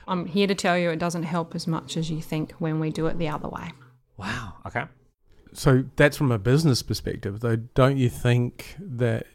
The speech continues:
Speaker 3: replacing whole value chain,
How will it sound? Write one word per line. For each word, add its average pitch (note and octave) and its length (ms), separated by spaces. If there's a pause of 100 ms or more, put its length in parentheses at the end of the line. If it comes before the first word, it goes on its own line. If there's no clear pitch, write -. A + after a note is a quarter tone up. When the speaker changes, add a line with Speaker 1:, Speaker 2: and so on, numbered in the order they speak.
(100)
Speaker 3:
replacing A#2 760
whole A#2 480
value A2+ 380
chain, A2+ 680